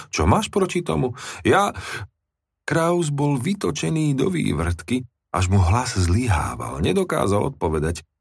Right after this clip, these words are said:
iba zvieral fľašu piva, až mu zbeleli hánky a bezmocne zatínal sánku. „Ty,“ zasičal, ale nešlo to ďalej.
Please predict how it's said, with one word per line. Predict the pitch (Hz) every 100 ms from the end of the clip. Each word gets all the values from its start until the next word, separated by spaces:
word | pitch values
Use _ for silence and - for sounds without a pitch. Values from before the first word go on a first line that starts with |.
| _
iba | 98 90
zvieral | 87 85 - 107 - 147
fľašu | - - 147 - 85
piva, | 131 147 139 127
až | 107
mu | 92
zbeleli | 85 78 123 131 110 78
hánky | 73 98 110 107 113 104 _ -
a | -
bezmocne | 67 - 180 170 165 - - 101
zatínal | 80 107 110 - 85 78 73
sánku. | - 67 - 95 95 95 - _ _ _ _ _ _ _ _ _
„Ty,“ | 143 185 185 165 120 - - - - - - - _ _ _ _ -
zasičal, | - 170 - 147 - - 143 - _ _ _ 123
ale | 139
nešlo | 143 165 - 127
to | -
ďalej. | 90 69 - 76